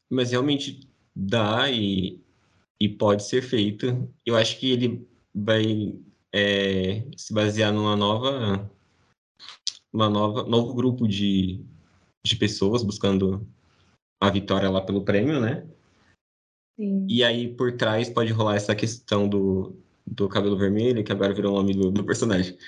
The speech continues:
Speaker 1: Cabelo vermelho, do, <laughs> do líder e tal.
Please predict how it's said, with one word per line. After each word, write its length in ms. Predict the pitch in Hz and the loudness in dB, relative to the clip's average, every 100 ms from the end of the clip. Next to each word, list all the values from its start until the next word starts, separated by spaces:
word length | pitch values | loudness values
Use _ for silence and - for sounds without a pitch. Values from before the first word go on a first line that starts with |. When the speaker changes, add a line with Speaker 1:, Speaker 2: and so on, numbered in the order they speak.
| - - | -18 -10
Speaker 1:
Cabelo 260 | - 101 101 | -2 0 0
vermelho, 640 | 107 101 107 123 123 107 | 0 0 2 2 0 -2
do, 140 | 95 110 | 0 2
<laughs> 1200 | 127 - 165 - - - - - 226 277 220 85 | 2 2 -2 -2 -6 -14 -18 -8 -4 -2 -2 -4
do 300 | 98 120 117 | -4 -2 -2
líder 520 | 113 139 139 113 113 | 0 0 2 0 -4
e 80 | 120 | -4
tal. 380 | 123 101 95 | 0 0 0